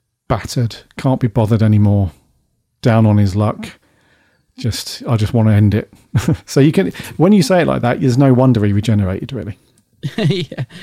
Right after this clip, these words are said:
Speaker 2: I guess there's a lovely scene when he's sat talking to Clara, isn't there? You know, that beautiful scene where he's just sort of chatting things through with her. And you can tell he's just, like, reached the point where he's just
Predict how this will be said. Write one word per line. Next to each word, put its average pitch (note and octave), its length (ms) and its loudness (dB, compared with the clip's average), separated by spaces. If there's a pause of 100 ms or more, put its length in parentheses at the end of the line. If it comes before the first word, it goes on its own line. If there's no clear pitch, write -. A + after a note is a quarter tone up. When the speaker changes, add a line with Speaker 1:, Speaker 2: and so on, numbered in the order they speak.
(140)
Speaker 2:
I D#3 60 -4
guess D3+ 180 -2
there's D#3 180 -2
a D#3 80 -2
lovely D3 300 -4
scene C3+ 280 -4
when B2+ 160 -4
he's B2 360 -6 (300)
sat - 400 -8 (120)
talking B2+ 260 -4
to C3 100 -10
Clara, A#2 480 -8
isn't A#2 220 -12
there? B2 260 -12
You C#3+ 100 -14
know, B2 120 -8
that A2+ 200 -12
beautiful C3+ 380 -6
scene A#2 340 -8
where A2+ 100 -8
he's B2 360 -10 (540)
just - 220 -10
sort - 140 -8
of C3+ 60 -14
chatting A#2+ 300 -6
things B2 300 -6
through B2+ 220 -6
with A#2 120 -10
her. A#2+ 60 -8
And B2 100 -4
you C3+ 60 -2
can F3 160 -4
tell G#3+ 240 -6
he's C3+ 180 -4
just, - 280 -6
like, C3+ 360 -8 (380)
reached C#3+ 320 -4
the C3 80 -6
point C#3 300 -6
where G#2 120 -8
he's B2+ 220 -4
just - 480 -12